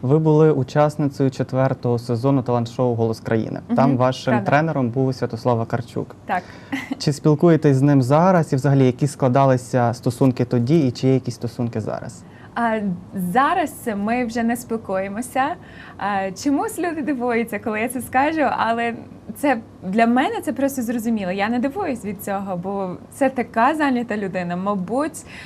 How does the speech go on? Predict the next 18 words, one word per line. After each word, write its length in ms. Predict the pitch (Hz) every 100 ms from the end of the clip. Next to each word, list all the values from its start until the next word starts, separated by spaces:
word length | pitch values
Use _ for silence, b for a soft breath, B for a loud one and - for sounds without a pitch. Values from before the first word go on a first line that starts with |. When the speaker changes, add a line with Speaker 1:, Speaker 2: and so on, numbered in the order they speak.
| B B 190
Speaker 2:
можливо, 340 | 220 233 302
я 140 | 277
помиляюсь, 640 | 277 240 208 208 226 214 -
але, 260 | 185 190
мабуть, 600 | 196 202 185 190 247 277
сама 840 | - - - 226 240 226 202 190 185
відома 560 | 208 180 214 226 214
людина 440 | 190 185 202 262 247
в 80 |
Україні. 760 | 202 208 196 190 240 294 202 180 - B B B -
І 400 | 240 233 214 208 - - -
в 160 | 208
нього, 520 | 233 226 269 254 233 196 -
ну, 160 | 208 202 -
не 220 | 214 226
я 260 | 208 220 -
одна 480 | 208 196 208 262
була 220 | 294 240